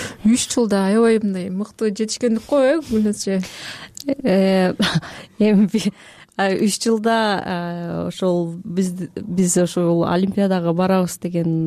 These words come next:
Speaker 2: максат коюп, а, жетебиз деген баягы ишенич, а, мындай арт, мындай көп болгон үчүн ошол <laughs> жеттик го дейм да. А, б-, бул, а, биринчиси ошол адамдын өзүнүн ишенүүсү да.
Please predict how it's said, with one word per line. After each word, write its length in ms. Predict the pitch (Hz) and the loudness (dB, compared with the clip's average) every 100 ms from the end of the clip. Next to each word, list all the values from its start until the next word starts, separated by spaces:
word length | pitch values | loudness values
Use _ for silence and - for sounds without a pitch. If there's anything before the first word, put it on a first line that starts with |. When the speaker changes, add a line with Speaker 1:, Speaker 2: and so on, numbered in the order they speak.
| 160 | 0
Speaker 2:
максат 400 | 165 180 - 175 | -2 -4 -4 -4
коюп, 260 | - 185 226 _ - | 0 0 -2 _ -2
а, 380 | 180 170 170 165 | 2 4 4 2
жетебиз 520 | 170 170 202 190 - | 2 2 2 2 -2
деген 400 | 175 175 170 165 | -8 -6 -4 -2
баягы 300 | 165 156 156 - - - | -2 -4 -6 -10 -20 -6
ишенич, 560 | 190 - 202 185 - - | -2 0 2 0 -4 -10
а, 300 | 165 156 160 | -8 -8 -10
мындай 420 | 175 - - 170 151 | -10 -10 -8 -6 -2
арт, 200 | 165 - _ - - | -2 -4 _ -16 -12
мындай 200 | - 175 160 | -2 0 2
көп 180 | 196 - | 0 0
болгон 360 | 202 190 196 | 0 2 0
үчүн 240 | 190 220 208 | 0 -2 -2
ошол 260 | 196 185 185 - - | 0 0 0 -2 -14
<laughs> 240 | - - | -18 -6
жеттик 460 | 196 170 220 - - | -2 0 0 -2 -10
го 180 | - 226 | -4 0
дейм 280 | 196 208 208 | 2 4 2
да. 140 | 240 - - - - - | 0 -4 -18 -18 -20 -6
А, 240 | 180 175 170 | -2 0 0
б-, 160 | 175 | -2
бул, 540 | 175 170 190 170 170 - | -2 0 2 2 -2 -4
а, 240 | - 175 | -4 -4
биринчиси 800 | 170 175 180 202 208 - 196 - | -4 -2 0 2 2 2 -4 -4
ошол 380 | 220 - 180 170 | -4 -2 -2 0
адамдын 400 | 170 180 180 175 | 2 2 2 2
өзүнүн 320 | 180 180 170 | 0 0 0
ишенүүсү 560 | 165 - 185 180 160 180 | 0 2 2 2 0 0
да. 200 | 170 254 | 0 -2